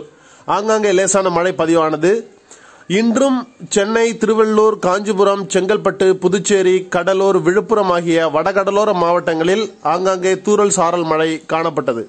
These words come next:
வரும் ஜனவரி ஐந்து, ஆறு ஆகிய தேதிகளில் அனைத்து வடகடலோர மாவட்டங்களிலும்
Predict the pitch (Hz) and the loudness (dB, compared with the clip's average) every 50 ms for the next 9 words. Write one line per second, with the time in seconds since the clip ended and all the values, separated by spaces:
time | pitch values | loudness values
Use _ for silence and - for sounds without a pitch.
0 | - _ - - _ - - - _ - - - - - - - - - 143 175 | -14 _ -20 -20 _ -20 -20 -20 _ -20 -20 -20 -20 -20 -20 -20 -20 -6 -2 0
1 | 208 226 220 196 170 202 202 233 240 240 233 233 208 185 185 196 220 226 226 202 | 0 0 0 0 0 0 0 2 0 2 2 2 2 0 0 -2 -2 -2 -2 0
2 | 233 233 208 180 185 196 202 202 185 180 180 170 180 175 180 180 185 185 190 165 | 2 2 4 4 2 2 2 0 0 0 0 -2 -2 -2 0 0 0 2 2 0
3 | 170 180 202 214 202 208 151 151 160 185 214 233 220 - - 240 240 240 214 175 | 2 2 2 2 0 0 0 0 0 0 0 -2 -2 -4 -2 0 0 2 2 2
4 | 165 170 185 180 185 180 185 190 196 208 196 180 170 170 175 175 170 147 175 165 | 0 2 2 0 0 2 2 2 2 0 0 0 0 0 0 0 0 0 0 0
5 | 165 165 165 170 196 214 208 | 2 2 2 2 0 0 -2